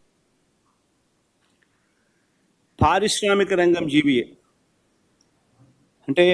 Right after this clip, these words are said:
ఇండస్ట్రీ, పరిశ్రమలు, పారిశ్రామిక రంగానికి సంబంధించిన పురోగతి, దీనికి సంబంధించిన గ్రాస్ వాల్యూ యాడెడ్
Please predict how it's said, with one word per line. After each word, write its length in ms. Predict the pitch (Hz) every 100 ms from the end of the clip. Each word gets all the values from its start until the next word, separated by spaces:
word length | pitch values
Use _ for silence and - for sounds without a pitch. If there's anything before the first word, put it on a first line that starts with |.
| 175 - _
ఇండస్ట్రీ, 420 | 156 165 160 - - _ _ _ _ _ _ _ _ _ _ -
పరిశ్రమలు, 680 | 135 160 - 175 160 123 92 - _ _ _ _ _ _ _ _ -
పారిశ్రామిక 720 | 131 175 196 - 170 165 165
రంగానికి 540 | 147 143 147 151 151 151
సంబంధించిన 580 | 131 147 147 147 123 170 -
పురోగతి, 520 | 139 139 139 127 - _ _ _ _ _ _ _ _ _ _ _ _ _ _ _ _ _ _ _ _ -
దీనికి 360 | 113 156 165 160
సంబంధించిన 680 | 156 170 185 180 175 170 165
గ్రాస్ 320 | 135 143 156 -
వాల్యూ 320 | 151 151 147 135
యాడెడ్ 340 | 131 123 -